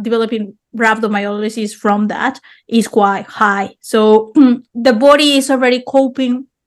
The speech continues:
with all these, uh, stress that is undergoing, and then adding something like an external agent like that, that requires significant, um, e-, energy, or let's say activity from the liver is quite,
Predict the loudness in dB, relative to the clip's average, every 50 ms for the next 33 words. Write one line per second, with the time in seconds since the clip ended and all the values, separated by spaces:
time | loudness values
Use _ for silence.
0 | _ _ _ _ _ _ _ _ 0 0 0 2 2 0 0 0 -2 -4 -6 -6
1 | -8 -10 -16 _ _ _ _ _ _ _ _ _ -4 -2 0 0 0 0 0 -2
2 | -2 -2 -2 0 0 2 2 0 -2 -6 -6 -4 -2 -2 -2 -2 -2 -4 -4 -6
3 | -6 -4 -2 0 0 0 0 0 -2 -4 -4 -4 -4 -2 -2 -4 -4 -4 -4 -4
4 | -4 -2 0 0 0 0 -2 -4 -6 _ _ -8 -6 -6 -4 -4 -4 -4 -4 -4
5 | -6 -8 -10 -10 -10 -6 -4 -2 -2 -2 -2 0 0 2 2 0 0 0 0 2
6 | 2 2 2 0 -2 -4 -6 -6 -2 -2 -2 -2 -2 -4 -6 -6 -8 -10 -6 -2
7 | 0 0 2 0 0 -2 -4 -4 -4 -4 -4 -4 -4 -4 -6 -6 -6 -10 _ _
8 | _ _ _ _ _ _ _ _ _ _ -6 -2 -2 -2 0 -2 -4 -6 -8 _
9 | _ _ _ _ _ -20 _ _ _ _ _ _ _ _ _ _ _ _ _ _
10 | _ _ _ _ -2 2 2 2 2 0 -2 -2 0 2 4 4 2 2 2 2
11 | 4 4 4 4 2 0 0 -2 -2 -2 0 2 2 2 0 -4 -6 -6 -6 -6
12 | -6 -4 -4 -2 -2 -2 -2 -2 -4 -6 -6 -6 -2 -2 0 0 0 0 -2 -4
13 | -6 -4 -4 -2 -2 -2 -2 -6